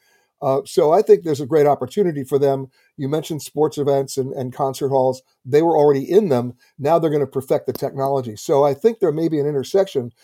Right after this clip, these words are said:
that by the time we are, you know, the number of people are coming back and, and planes are flying again at, at a reasonable level and people are ready to go out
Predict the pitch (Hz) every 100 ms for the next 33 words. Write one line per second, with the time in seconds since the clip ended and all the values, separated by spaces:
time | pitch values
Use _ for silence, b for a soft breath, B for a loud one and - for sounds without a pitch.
0 | b b 156 131 147 143 127 - 214 220
1 | 185 190 202 165 160 - _ _ _ 156
2 | 123 131 143 180 175 - 208 151 131 175
3 | 139 127 170 147 - _ _ _ _ 139
4 | 139 135 - 135 143 180 165 143 143 175
5 | 165 160 147 147 143 139 - 139 - 131
6 | 131 160 151 147 139 147 151 143 139 b
7 | b 131 127 190 156 139 123 151 240 185
8 | 147 135 123